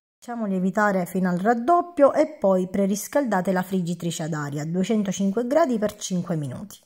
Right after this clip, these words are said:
Sistemiamo la teglia nella friggitrice ad aria,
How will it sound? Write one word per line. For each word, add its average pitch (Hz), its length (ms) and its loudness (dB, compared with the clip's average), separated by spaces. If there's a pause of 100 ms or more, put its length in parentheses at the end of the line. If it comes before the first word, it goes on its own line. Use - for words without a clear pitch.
(320)
Sistemiamo 208 600 -2
la 220 140 6
teglia 302 340 4
nella 202 240 4
friggitrice 175 680 -4
ad 151 80 -4
aria, 139 380 -6